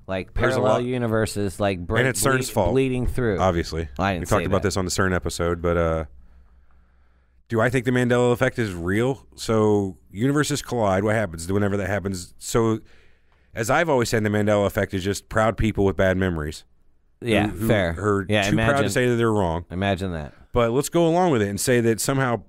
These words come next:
Speaker 2: universes are colliding. And I guess you're getting shook from one universe to the other, or your consciousness is?
Speaker 1: Wait a minute. It's not just about proud people thinking they're wrong. I legitimately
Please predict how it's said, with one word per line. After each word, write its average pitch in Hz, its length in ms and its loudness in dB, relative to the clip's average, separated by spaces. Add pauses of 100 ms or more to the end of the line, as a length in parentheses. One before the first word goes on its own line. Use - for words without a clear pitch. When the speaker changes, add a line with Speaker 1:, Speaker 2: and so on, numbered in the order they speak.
(640)
Speaker 2:
universes 139 540 0
are 147 60 0
colliding. 101 500 0 (1120)
And 107 140 -6
I 104 80 0
guess 123 220 0
you're 127 100 0
getting 123 160 0
shook - 240 0
from 113 160 -2
one 120 120 2
universe 131 280 2
to - 80 -2
the 110 120 4
other, 127 160 2
or - 20 2
your 98 160 2
consciousness 135 560 -4
is? 156 240 -4
Speaker 1:
Wait 214 160 4
a - 20 0
minute. 120 180 -2
It's 175 200 -4
not 226 180 -2
just 175 220 -4
about 131 240 0
proud 151 240 0
people 113 240 2
thinking 127 200 2
they're 101 180 2
wrong. 139 340 0
I 208 140 0
legitimately 160 800 0